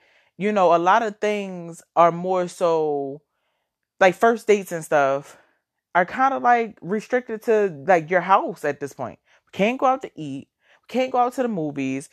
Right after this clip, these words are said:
You know, it's cold as crap outside, so we can't go to the park.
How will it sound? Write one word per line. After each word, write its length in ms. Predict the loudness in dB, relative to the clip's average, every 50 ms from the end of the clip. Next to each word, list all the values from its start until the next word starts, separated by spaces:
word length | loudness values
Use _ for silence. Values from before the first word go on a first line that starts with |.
| _ _ _
You 100 | -4 0
know, 120 | 0 0 0
it's 80 | 0
cold 320 | 0 2 2 2 2 0 -4
as 120 | -8 -6
crap 300 | -4 -4 -4 -2 -2 0
outside, 460 | 0 0 0 2 4 4 4 4 2 0
so 60 | -4
we 120 | -6 -8
can't 320 | -8 -6 -6 -6 -6 -6 -8
go 140 | -8 -8
to 120 | -6 -8 -8
the 80 | -10
park. 440 | -10 -6 -4 -2 -2 -2 -2 -4 -8